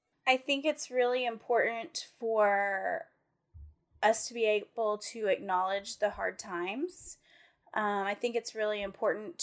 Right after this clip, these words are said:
to give ourselves grace, um, make sure that you've built in some self-care, um, for those days.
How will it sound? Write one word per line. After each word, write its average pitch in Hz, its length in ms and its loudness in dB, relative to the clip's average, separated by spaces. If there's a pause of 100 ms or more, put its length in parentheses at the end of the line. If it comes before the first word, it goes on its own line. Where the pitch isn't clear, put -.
to 196 600 -2
give 202 280 4
ourselves 196 480 0
grace, 185 800 -2 (440)
um, 185 720 2 (200)
make 214 360 -4
sure 196 640 0
that 185 640 2 (320)
you've 214 220 -8
built 208 260 8
in 196 260 0
some 196 400 -2
self-care, 190 1040 0 (420)
um, 190 640 0 (160)
for 208 340 2
those 196 300 4
days. 196 580 2